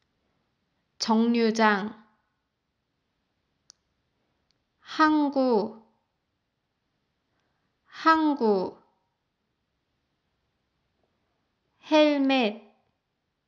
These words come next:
헬멧.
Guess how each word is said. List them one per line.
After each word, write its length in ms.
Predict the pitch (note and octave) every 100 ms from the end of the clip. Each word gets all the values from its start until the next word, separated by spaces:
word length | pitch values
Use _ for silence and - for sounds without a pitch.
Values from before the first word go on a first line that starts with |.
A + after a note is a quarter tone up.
| _ _ _ _ _ _ _ _ _ _ _ _ _ _ _ _ -
헬멧. 720 | D#4+ D#4+ D4 C#4 C4+ G#3